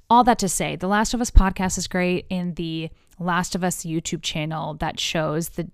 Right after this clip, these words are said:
differences and similarities between the game and the show is also amazing, and I will link both in the show notes. And then the other thing that I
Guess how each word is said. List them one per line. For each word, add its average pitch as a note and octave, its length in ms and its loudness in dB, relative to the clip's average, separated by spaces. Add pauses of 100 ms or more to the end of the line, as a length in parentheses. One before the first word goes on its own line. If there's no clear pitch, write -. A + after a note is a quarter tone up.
(120)
differences E3+ 840 -4
and F3+ 140 -6
similarities D#3+ 540 -6
between D#3+ 260 -8
the E3 80 -6
game D#3+ 360 -8
and E3 100 -8
the D#3+ 40 -6
show D#3 420 -6
is D#3 120 -6
also E3 300 -6
amazing, D#3 440 -8
and - 80 -10
I D#3+ 120 -8
will E3 180 -6
link E3 260 -6
both D#3 400 -6
in D3+ 320 -10 (460)
the - 80 0
show D3+ 200 -2
notes. A#2 300 -4 (360)
And G#3+ 160 6
then G#3 100 6
the G#3 160 4
other C4+ 240 2
thing F3+ 480 0
that D#3+ 260 -4
I D#3+ 540 -2